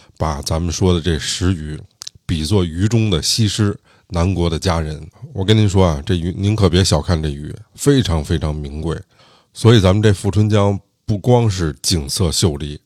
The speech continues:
而且这个物产是比较富饶的。它不光是一个所谓打引号的这种网红鱼啊，主要是它太珍贵了。最早的时候，这种鱼它只生长在长江啊，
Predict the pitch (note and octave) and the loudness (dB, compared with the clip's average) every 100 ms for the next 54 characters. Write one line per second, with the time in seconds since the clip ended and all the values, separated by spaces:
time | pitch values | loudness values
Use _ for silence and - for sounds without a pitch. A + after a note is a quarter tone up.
0 | _ _ _ _ - G#2 A2 E2+ D#2 E2 | _ _ _ _ -2 2 2 0 -2 -4
1 | - A#2 F#2 E2 D2+ D2+ E2 E2+ D#2+ - | -4 -2 -2 -2 -8 -10 -8 -6 -6 -6
2 | G2 D2 D2+ D#2+ - _ _ _ _ - | -8 -6 -8 -10 -14 _ _ _ _ -8
3 | - F#2+ A#2+ A2+ G#2+ F2+ E2 F#2 E2+ D#2 | -6 0 4 4 2 -2 -2 0 -2 -4
4 | - - _ - - D#2 E2 F2+ - F#2+ | -14 -20 _ -16 -6 -2 0 0 0 0
5 | F#2+ D2 G#2+ G2 D#2 D2+ D#2 D#2+ D2 D2+ | 0 -2 -2 0 0 -2 -4 -4 -6 -8
6 | D#2 D#2 D2 C#2+ C#2 - _ - - _ | -8 -8 -8 -12 -14 -16 _ -20 -20 _
7 | - E2 F#2 G2 F2 F#2+ G2 - A#2+ D#2+ | -4 2 4 4 2 0 -4 -2 -2 -2
8 | - G2 G2 F#2+ - - - _ _ _ | 0 0 2 0 -2 -12 -20 _ _ _
9 | _ _ _ _ _ _ - E3+ G2+ D#2 | _ _ _ _ _ _ -2 2 2 0
10 | - F2+ F2 E3 B2+ D2+ C#2+ E2 - B2+ | 0 0 2 2 2 0 -4 -6 -2 -4
11 | - - F2+ B1+ - B2+ D3 F2+ E2+ E2 | -4 -8 -8 -6 2 4 6 2 0 -4
12 | D#2 D#2 - D#2+ E2+ G#2 G2 F#2 D#2+ | -4 -4 -6 -4 0 0 2 0 -2